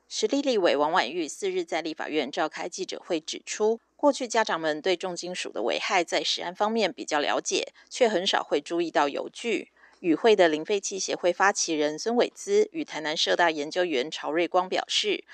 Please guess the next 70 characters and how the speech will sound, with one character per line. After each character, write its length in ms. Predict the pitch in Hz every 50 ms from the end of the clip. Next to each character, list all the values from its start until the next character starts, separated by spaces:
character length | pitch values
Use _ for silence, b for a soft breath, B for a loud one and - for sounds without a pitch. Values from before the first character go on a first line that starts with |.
| B B B
他 140 | - 277 277
们 80 | 254
联 180 | 208 170 185 190
合 160 | - 196 190
抽 220 | 190 - 220 220
查 220 | - - 165 160 170
校 180 | - 208 190
园 180 | 175 160 160 160
公 160 | 156 175 190
园 160 | 180 165 151 156
邮 120 | 147 143 147
具 240 | - - 185 170
和 240 | 156 - - 156 139
环 240 | - - 147 151 160
境 220 | 151 - 208 185
建 240 | 175 - 190 165 175
物， 300 | 196 214 190 151 - B B B B B B
新 180 | - - 302 302
北 140 | - 127
一 100 | 117 220
所 160 | 220 - 170 -
国 180 | - 156 170
小 160 | - - -
的 80 | - -
邮 200 | - 147 147 160
具 300 | 165 - 240 240 - 135
铅 200 | - - - 247
含 220 | 247 - 185 175 175
量 240 | 202 185 160 - -
竟 220 | - 190 160 143
高 180 | - 165 170 165
达 220 | 156 147 139 147
八 200 | - 190 202 214
万 200 | 214 226 202 175
八 180 | - 175 180 175
千 300 | - - - 175 175 170
八 160 | - 160 160
百 160 | 151 143 147
九 160 | - - - -
十 200 | - - 202 220
五 80 | 202
P 180 | - - - -
P 220 | - 185 170 -
M， 180 | 139 170 151 - - B B B B B B _
远 120 | 185 220
远 160 | 277 269 185
超 200 | 170 - 240 233
过 180 | 233 262 240 202
表 180 | - 160 127 165
面 200 | 170 190 170 170
铅 160 | - 208 214
含 180 | - 190 156
量 180 | 170 180 160 160
国 160 | - - 156
家 200 | 151 - 180 185
标 180 | - 202 196 208
准 260 | - 196 120 - - _ _
九 200 | - 180 - -
十 220 | - - - 160 151
P 160 | - - 180
P 260 | 175 185 185 185 -
M， 180 | 202 196 - - - _ B B B B B B B
而 160 | - 180 196
台 200 | 196 - 196 196
南 160 | 196 190 196
公 180 | 190 226 240 240
园 100 | 220 185
的 80 | 175 165
邮 200 | 156 151 156 156
具 340 | - - 247 220 - B